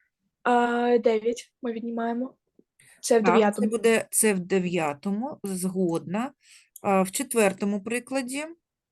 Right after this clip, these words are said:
Speaker 1: А, М в десятому ми помножаємо.
Speaker 2: Так, добре. Тепер п'яте. Там, а, декілька дій робіть, а, в черзі. Ну, т-, тобто спочатку ви, а, додаєте показники, так?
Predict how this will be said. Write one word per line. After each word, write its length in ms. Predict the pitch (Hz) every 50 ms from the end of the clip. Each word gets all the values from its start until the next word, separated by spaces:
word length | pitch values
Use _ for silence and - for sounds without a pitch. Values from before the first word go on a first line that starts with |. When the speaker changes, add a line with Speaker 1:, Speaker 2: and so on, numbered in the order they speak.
| _ _ _ _ _ _ _ _ _ _ _
Speaker 1:
А, 460 | - 233 233 233 226 233 226 226 226 - -
М 260 | 240 240 247 247 240 247 247 240 240 240
в 160 | 240 233 226
десятому 600 | 220 233 214 - 240 247 269 - 294 277 254 240
ми 160 | 240 240 233
помножаємо. 720 | 240 240 233 226 226 226 208 214 214 214 220 233 262 262 _ _ _ _ _ - _ _ _ _
Speaker 2:
Так, 300 | - 180 170 165 180 180
добре. 480 | 175 - - - - - - - - - _ _ _ _ - - - - - - - - - _ _
Тепер 460 | - 190 190 247 294 359 381 - - _ -
п'яте. 540 | - 233 269 240 202 170 160 - - 180
Там, 340 | 185 - 226 254 285 269 - _
а, 300 | - 208 202 202 196 196
декілька 520 | 190 185 202 254 240 - 233 214 196 - 233
дій 360 | 208 190 220 277 330 - -
робіть, 460 | 320 262 202 202 262 320 320 - -
а, 240 | 226 214 214 208 208
в 100 | 196 180
черзі. 560 | - - - 226 208 185 165 160 160 160 147 147 190
Ну, 80 | 269 240
т-, 200 | - _ - 190 -
тобто 240 | 262 226 - -
спочатку 540 | - - - 226 - 294 277 277 - - 247
ви, 260 | 220 240 233 214 - -
а, 500 | - - 214 196 196 196 196 196 196 196 196
додаєте 580 | 190 233 214 214 262 247 285 359 427 415 403 392
показники, 680 | - 349 330 - 302 285 277 277 269 262 - 269 262
так? 260 | 254 - 233 269 311